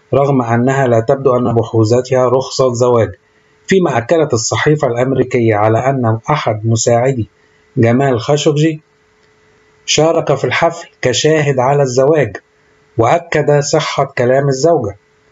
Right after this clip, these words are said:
وتحدث المساعد بشرط عدم الكشف عن هويته بسبب مخاوف أيضًا تتعلق بالسلام. وبينما رفضت عائلة خاشقجي التعليق على الزواج،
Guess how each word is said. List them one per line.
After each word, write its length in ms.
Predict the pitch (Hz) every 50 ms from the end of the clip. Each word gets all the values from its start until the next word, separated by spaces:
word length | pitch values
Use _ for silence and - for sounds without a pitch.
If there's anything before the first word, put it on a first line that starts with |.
| _ _ _ -
وتحدث 640 | 123 120 117 127 113 - 180 165 151 143 117 - 139
المساعد 580 | 123 123 120 117 120 - 151 156 156 151 135
بشرط 360 | 120 113 - 143 139 - - 135
عدم 300 | 127 135 139 139 123 123
الكشف 400 | 110 113 - - - - - 123
عن 160 | 127 127 120
هويته 600 | 123 123 117 117 123 131 139 139 143 139 139 - _ - _ _ _ _ -
بسبب 420 | 117 113 113 - 135 131 131 123
مخاوف 580 | 120 117 117 117 - 127 131 127 127 120 - 117
أيضًا 340 | 120 123 123 120 123 117 113
تتعلق 540 | 120 117 113 110 107 113 117 117 117 117 110
بالسلام. 580 | 113 110 110 - - 127 113 110 101 90 90 - _ _ _ _ _ _ _ _ _ _ _ _ _ _ -
وبينما 460 | 131 120 127 143 156 190 196 180 156
رفضت 400 | 151 170 175 160 151 135 117 110
عائلة 300 | 110 117 120 139 143 135
خاشقجي 640 | 117 - - - 147 147 - 143 120 117 110 120 110
التعليق 560 | 113 113 - 127 123 123 127 135 151 139 -
على 180 | 117 120 131 147
الزواج، 480 | 135 117 113 123 120 131 156 165 156